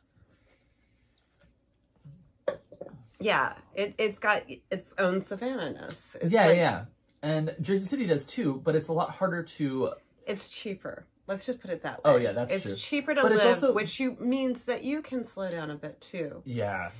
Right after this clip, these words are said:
Speaker 1: And
Speaker 2: Mm.
Speaker 1: that scarcity mindset can ease away when you're in a
Speaker 2: Yeah.
Speaker 1: place that is less expensive to live.
Speaker 2: So,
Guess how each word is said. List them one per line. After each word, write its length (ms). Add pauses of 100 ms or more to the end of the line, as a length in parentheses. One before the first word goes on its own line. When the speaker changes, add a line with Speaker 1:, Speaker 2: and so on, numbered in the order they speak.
(160)
Speaker 1:
And 180
Speaker 2:
Mm. 20
Speaker 1:
that 300
scarcity 600
mindset 840
can 300
ease 460
away 500
when 220
you're 120
in 120
a 80
Speaker 2:
Yeah. 140
Speaker 1:
place 340
that 240
is 260
less 280
expensive 580
to 100
live. 380 (320)
Speaker 2:
So, 460